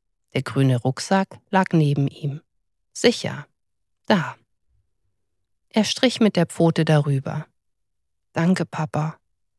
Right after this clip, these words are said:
flüsterte er. Dann sah er hoch. Der Stern leuchtete über München. Hell, klar, vertraut. „Gute Nacht.“ Aus der Ferne von Lilos Nest kam ein fröhliches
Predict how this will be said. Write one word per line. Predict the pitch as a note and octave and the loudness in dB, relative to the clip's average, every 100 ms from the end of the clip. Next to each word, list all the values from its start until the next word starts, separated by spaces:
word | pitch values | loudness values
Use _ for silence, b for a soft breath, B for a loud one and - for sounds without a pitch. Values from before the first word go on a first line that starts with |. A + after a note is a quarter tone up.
| _ | _
flüsterte | - C#3+ - C#3+ D3 | -2 -2 0 -2 -2
er. | C3+ C#3+ C#3+ - _ _ _ _ _ | -4 -6 -8 -10 _ _ _ _ _
Dann | - D#3 | 0 2
sah | D#3 D#3 | 4 4
er | D#3 D#3+ D#3+ | 4 2 2
hoch. | G3+ - - - _ _ _ - | 0 0 -6 -20 _ _ _ -2
Der | G#3 | 0
Stern | - - A3 A3+ A#3+ A#3+ | 0 -2 2 4 4 2
leuchtete | F3 D#3 D#3 D#3+ - D#3+ - | 4 6 6 4 0 -4 -2
über | D#3+ D#3+ | 0 2
München. | D#3 B2+ B2 - A#2 D3 _ _ _ _ _ | 2 2 -2 -6 -8 -8 _ _ _ _ _
Hell, | - D#3+ G3 A#3+ _ _ _ | 0 2 2 -4 _ _ _
klar, | - D#3+ C#3 C3 C#3 - | -6 -2 0 -2 -6 -10
vertraut. | - F#3 - - C#3+ C3+ - - _ _ _ _ _ _ _ _ _ _ _ _ | -6 -4 -4 -6 -6 -6 -8 -12 _ _ _ _ _ _ _ _ _ _ _ _
„Gute | - E3 E3 | -6 -2 2
Nacht.“ | E3 F#3 F#3+ _ _ _ _ _ _ _ _ _ _ _ - | 4 4 2 _ _ _ _ _ _ _ _ _ _ _ -4
Aus | C#3 C3 | -2 0
der | C3+ | -4
Ferne | B2 - C#3 D3+ G3+ A3 | -2 0 2 4 2 0
von | - E3 | 2 2
Lilos | C#3 C#3+ C#3 C3 | 4 4 2 0
Nest | C#3+ C#3 E3+ - - | 0 2 0 -6 -20
kam | - - G#3+ | -6 0 4
ein | F#3+ F3+ | 4 2
fröhliches | - F#3+ F3+ F3 - F3+ - | 2 2 4 2 0 -2 -2